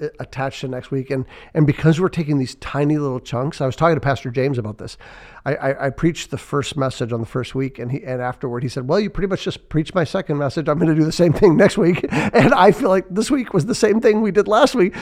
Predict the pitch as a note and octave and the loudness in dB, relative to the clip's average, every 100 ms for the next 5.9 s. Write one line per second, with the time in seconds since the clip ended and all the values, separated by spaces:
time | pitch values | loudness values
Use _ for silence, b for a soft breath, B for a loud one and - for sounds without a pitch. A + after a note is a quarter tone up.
0 | B F3+ F3 F3 D#3+ E3+ D3+ F#3+ D3 C#3 | B 2 2 0 -2 -2 0 0 0 -4
1 | - D3 D#3 E3+ - D#3+ D3 D3 C#3+ C#3+ | -2 0 0 -2 -6 -4 -4 -4 -4 -4
2 | C#3 - B2+ A#2+ B2+ A#2 - C3+ - B2+ | -4 -6 -6 -4 -4 -6 -8 -10 -4 -4
3 | - B2 C#3 D#3+ F3 A2+ A#2+ B B B | -4 -4 -2 0 0 -2 -6 B B B
4 | B _ C#3+ C3+ D#3+ D#3+ C#3 B2 A#2+ - | B _ -4 0 0 0 -4 -4 -8 -6
5 | C3+ - A2+ A2+ - A#2+ A#2+ - - | -6 -6 -8 -8 -8 -10 -8 -10 -14